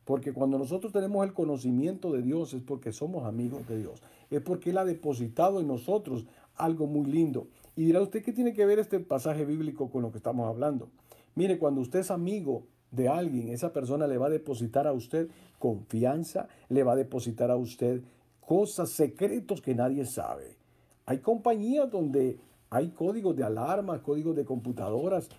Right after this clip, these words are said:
que no todo el mundo lo tiene. Y solo lo tienen aquellos que son amigos cercanos al dueño o al jefe de esa empresa. En el verso seis de Primera de Corintios, capítulo uno,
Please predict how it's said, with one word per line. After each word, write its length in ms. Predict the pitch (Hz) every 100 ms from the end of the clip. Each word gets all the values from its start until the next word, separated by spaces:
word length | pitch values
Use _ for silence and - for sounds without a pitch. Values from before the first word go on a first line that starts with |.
| -
que 140 | - 131
no 160 | 107
todo 220 | - 180
el 60 | 214
mundo 260 | 151 156 202
lo 120 | 196
tiene. 520 | 117 123 123 98 - - _ _ _ _ _ _
Y 120 | 127 107
solo 240 | 123 151
lo 120 | 160
tienen 240 | 156 160 156
aquellos 260 | 117 143
que 100 | 123
son 200 | 120 139
amigos 680 | 117 117 190 233 147 - - -
cercanos 920 | - 151 117 - 165 233 165 127 - - - -
al 240 | 123 117
dueño 480 | 123 185 294 254 277 -
o 140 | - 127
al 160 | 90
jefe 420 | - 151 240 185 139
de 80 |
esa 160 | 120 113
empresa. 560 | 104 92 85 - - - _ _ _
En 160 | 139
el 80 | 156
verso 320 | 151 220 208
seis 180 | 180 208
de 100 | 196
Primera 320 | 170 147 170 190
de 60 |
Corintios, 420 | 170 175 180 139
capítulo 400 | 117 113 139 185
uno, 400 | 185 233 202 165